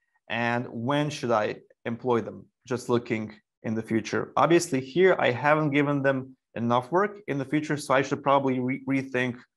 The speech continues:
if I should hire them to begin with. Now, if I do hire them, um, I can actually assign their planned work to an actual person. So that kind of saves me, um, double work.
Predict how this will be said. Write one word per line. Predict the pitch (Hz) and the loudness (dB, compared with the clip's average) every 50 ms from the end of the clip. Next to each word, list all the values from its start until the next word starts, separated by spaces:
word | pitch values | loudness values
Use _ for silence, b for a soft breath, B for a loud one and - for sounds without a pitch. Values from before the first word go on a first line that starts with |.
| _ _ _ _ _ _ - | _ _ _ _ _ _ -10
if | - 113 - - | -10 -6 0 2
I | 117 117 | 2 2
should | 113 - 113 | 2 0 -4
hire | 110 - 123 117 117 117 | -2 0 2 2 2 2
them | 113 113 110 104 - - - | 2 -2 -4 -4 -10 -12 -10
to | - | -8
begin | 110 110 110 117 110 107 | -6 0 0 0 0 0
with. | 101 - - _ _ _ _ _ _ _ _ _ _ _ _ _ _ _ _ _ _ _ _ _ - | -4 -10 -14 _ _ _ _ _ _ _ _ _ _ _ _ _ _ _ _ _ _ _ _ _ -2
Now, | 135 139 131 113 - B B B B B B B B B B - | 0 2 2 2 0 B B B B B B B B B B 0
if | 147 139 151 | 2 4 4
I | 139 | 4
do | 135 131 170 226 247 | 4 4 2 2 2
hire | 175 147 107 110 120 123 | 2 4 4 4 4 6
them, | 147 180 208 226 208 214 _ _ _ _ _ _ _ _ _ _ - | 4 4 2 0 -4 -6 _ _ _ _ _ _ _ _ _ _ -6
um, | - 107 107 113 117 113 117 120 - | -4 -2 -2 0 0 0 -2 -2 -2
I | 131 139 | -4 -4
can | 135 160 139 | -4 -4 -2
actually | 135 147 160 160 - 156 143 | -2 -2 -2 -4 -2 0 0
assign | 131 123 - - - 151 143 143 139 139 135 131 131 - - _ - | 0 -2 -2 -4 -4 -2 0 0 -2 -2 -4 -6 -10 -14 -20 _ -4
their | 113 117 123 123 | 2 2 2 2
planned | 120 - - 139 131 135 131 123 | 2 0 0 0 2 2 0 0
work | 120 123 127 127 123 - - - - _ _ _ _ _ _ _ _ _ - | 0 0 0 0 -2 -6 -14 -20 -20 _ _ _ _ _ _ _ _ _ -18
to | - - - 127 127 131 127 131 127 127 131 | -10 -2 0 2 4 6 4 4 2 0 -2
an | 123 120 120 | -4 -2 0
actual | 113 113 113 113 - - 117 107 | 0 0 -2 -4 -4 -6 -6 -6
person. | - - 120 113 110 - - - - _ | -2 0 0 0 0 -4 -12 -16 -18 _
So | - - - 131 135 | -12 -4 0 2 4
that | 131 143 151 147 147 | 6 4 4 4 2
kind | - - 147 143 | -2 0 0 0
of | - | 0
saves | - - - 135 131 131 131 123 135 | -2 -2 0 0 0 0 0 0 0
me, | 127 123 117 113 113 117 b b b b b b b _ _ - | 0 2 2 0 -2 -4 b b b b b b b _ _ -6
um, | 107 107 107 107 107 107 104 104 104 107 101 120 123 | -2 0 2 2 2 2 0 -2 -4 -6 -8 -4 0
double | 120 131 123 123 | 2 4 4 4
work. | 117 120 151 185 185 - | 4 4 2 2 0 -6